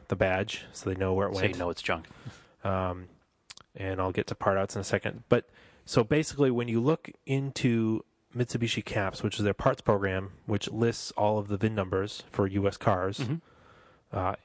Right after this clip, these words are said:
Speaker 1: it, there were three thousand and five.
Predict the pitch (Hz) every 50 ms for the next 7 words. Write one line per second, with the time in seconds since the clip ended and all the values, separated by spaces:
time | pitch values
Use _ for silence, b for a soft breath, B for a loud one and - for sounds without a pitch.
0 | _ _ - - 117 - _ _ _ _ - 113 107 107 113 113 110 110 110 104
1 | 104 - - 135 131 127 - 127 123 120 110 113 107 101 98 - - 120 110 98
2 | 90 87 90 90 90